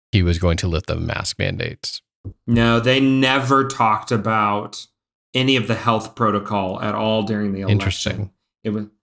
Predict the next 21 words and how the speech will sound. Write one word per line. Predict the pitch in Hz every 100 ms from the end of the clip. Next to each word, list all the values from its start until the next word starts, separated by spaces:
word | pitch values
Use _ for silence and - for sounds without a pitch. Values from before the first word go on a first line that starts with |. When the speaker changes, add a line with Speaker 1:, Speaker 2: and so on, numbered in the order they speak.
| _
Speaker 2:
it | -
was | 117 117
all | 120 117
just | 113 -
about | 107 104 -
the | 104
economy. | - - - 110 98 90 90
He | 120
got | 117 104
elected | 98 101 - 107 92
because, | 98 - 95 85 - _ _ _ _ -
uh, | 101 92 - 113
the | 107
economy | 92 - 113 104 101
is | 98 -
struggling | - 123 113 104 95
because | 95 - 131
of | 98
the | 92
pandemic. | 98 101 101 104 - -
So, | - - -